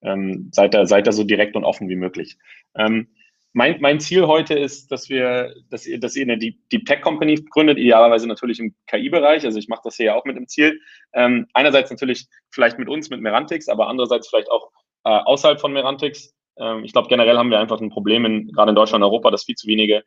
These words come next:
ähm, Deep Tech Companies gegründet werden, auch vor allem im K-I-Bereich. Ähm, und, äh, ich glaub, wir haben eigentlich das Wissen, wir haben die Industrie, wir haben die Leute hier. Ähm, und so mein bisschen persönlicheres Ziel ist auch einfach, ähm, da noch mehr Leute zu überzeugen, äh, wirklich zu starten und auch eine Firma zu gründen.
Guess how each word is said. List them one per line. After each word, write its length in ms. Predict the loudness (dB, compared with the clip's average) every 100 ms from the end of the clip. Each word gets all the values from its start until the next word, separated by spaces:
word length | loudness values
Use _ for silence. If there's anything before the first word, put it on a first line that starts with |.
| _ _ _
ähm, 380 | -6 -6 -8 -10
Deep 120 | -8
Tech 140 | -6 -4
Companies 380 | -2 0 0
gegründet 340 | -2 0 2 4
werden, 220 | 4 4
auch 160 | 0 0
vor 120 | 0
allem 80 | 0
im 100 | 0
K-I-Bereich. 600 | -2 2 4 4 2 -4 _ _ -6
Ähm, 380 | -2 0 -2 -6
und, 260 | -8 -10 -18 _ -18 -12
äh, 100 | -12
ich 160 | -12 -2
glaub, 140 | 0
wir 80 | 2
haben 100 | 2
eigentlich 140 | 0 -2
das 160 | -4
Wissen, 240 | -4 -2 0
wir 60 |
haben 100 | 2
die 60 | 0
Industrie, 360 | -2 -2 0
wir 80 | 2
haben 80 | 2
die 60 | 4
Leute 260 | 4 2
hier. 260 | 0 0 -2 _ _ -8
Ähm, 480 | -4 -4 -6 -10 -10
und 300 | -10 -10 -16 -20 -4
so 160 | 0
mein 320 | 4 2 2 -2
bisschen 220 | -2 2
persönlicheres 540 | 2 4 4 2 2
Ziel 180 | 2 2
ist 120 | 2
auch 80 | 0
einfach, 320 | 0 0 -2 -6 _ _ -6
ähm, 220 | -6 0
da 140 | 2
noch 100 | 2
mehr 120 | 4 4
Leute 200 | 2 -2
zu 140 | -16 -20
überzeugen, 720 | -12 -10 -6 -6 -6 -10 -16 _ _
äh, 400 | -10 -8 -6 -8 -8
wirklich 260 | -8 -8 -8
zu 100 | -2
starten 300 | 2 4 2
und 80 | -2
auch 100 | -4
eine 120 | -6
Firma 220 | -6 -6
zu 120 | -10
gründen. 260 | -16 -18